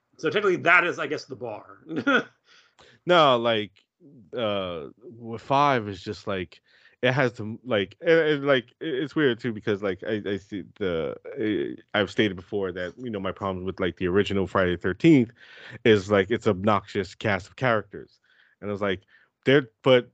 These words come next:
Speaker 2: that being said, they're not as half as bad as the one, the, the, the kids in fucking Halloween Five. Just the absolute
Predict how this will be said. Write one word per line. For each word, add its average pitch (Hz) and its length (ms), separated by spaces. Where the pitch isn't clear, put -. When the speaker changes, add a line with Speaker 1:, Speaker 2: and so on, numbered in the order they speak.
Speaker 2:
that 147 220
being 156 180
said, 123 340
they're 139 200
not 131 260
as 98 140
half 120 440
as 92 120
bad 92 440
as 82 120
the 92 100
one, 87 340
the, 87 200
the, - 80
the 92 120
kids 90 420
in 90 180
fucking 87 320
Halloween 85 440
Five. 78 380
Just 135 180
the 104 140
absolute 98 420